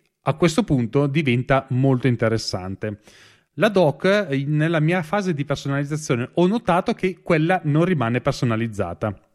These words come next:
Nel senso, la vostra dock, se la modificate, essenzialmente rimane modificata sia quella famosa schermata home, sia che in quella famosa schermata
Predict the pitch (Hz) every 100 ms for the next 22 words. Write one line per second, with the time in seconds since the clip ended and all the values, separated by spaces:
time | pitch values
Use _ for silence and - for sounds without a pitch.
0 | _ 139 143 - 104 90 104 98 - -
1 | - - _ 113 147 160 185 160 170 165
2 | 214 233 - - 160 170 123 131 160 151
3 | 110 95 139 - 117 160 135 127 165 175
4 | 156 117 120 139 139 - 185 165 165 254
5 | 196 - - 233 151 101 101 135 123 127
6 | 151 143 127 - 127 143 165 196 151 185
7 | 190 - 202 214 202 175 156 147 202 165
8 | 110 135 - 175 143 101 101 127